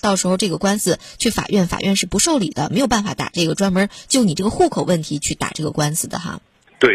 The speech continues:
Speaker 1: 嗯，那张律师，您看有的时候像他这个可能有一些涉及到学区房啊，学区房里边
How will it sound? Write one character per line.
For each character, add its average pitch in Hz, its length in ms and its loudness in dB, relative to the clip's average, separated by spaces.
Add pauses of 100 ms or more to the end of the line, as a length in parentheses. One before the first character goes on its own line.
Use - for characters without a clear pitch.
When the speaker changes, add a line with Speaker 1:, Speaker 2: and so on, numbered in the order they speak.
(400)
Speaker 1:
嗯， 170 220 0 (300)
那 277 200 0 (160)
张 247 140 0
律 233 100 2
师， 233 160 2
您 220 140 0
看 269 140 0
有 202 120 0
的 185 120 -2
时 190 120 -2
候 196 260 2 (120)
像 220 220 2
他 226 120 -2
这 214 140 0
个 151 420 0
可 160 120 -6
能 175 80 0
有 185 160 0
一 160 100 -4
些 196 240 2
涉 208 180 2
及 - 80 -4
到 185 140 2
学 180 200 0
区 277 200 0
房 151 240 -2
啊， 139 200 -4 (120)
学 220 160 2
区 262 100 2
房 226 200 0
里 214 80 0
边 170 220 2